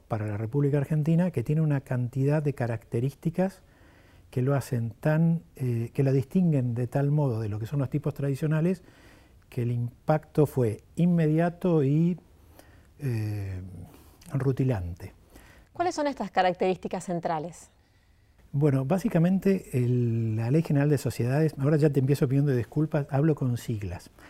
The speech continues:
Speaker 1: La L G S, la Ley General de Sociedades tiene unos, eh,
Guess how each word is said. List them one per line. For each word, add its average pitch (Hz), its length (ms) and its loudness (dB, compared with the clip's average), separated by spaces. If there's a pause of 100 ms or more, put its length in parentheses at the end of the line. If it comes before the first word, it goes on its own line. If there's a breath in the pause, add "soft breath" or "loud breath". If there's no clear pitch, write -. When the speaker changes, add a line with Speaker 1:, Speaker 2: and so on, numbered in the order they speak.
(140 loud breath)
Speaker 1:
La 123 160 -2
L 165 200 2
G 123 280 -2
S, 151 260 -6 (720 loud breath)
la 123 100 0
Ley 143 120 8
General 151 220 4
de 143 120 6
Sociedades 139 560 2
tiene 139 320 2
unos, 127 500 -2 (720 loud breath)
eh, 104 320 -10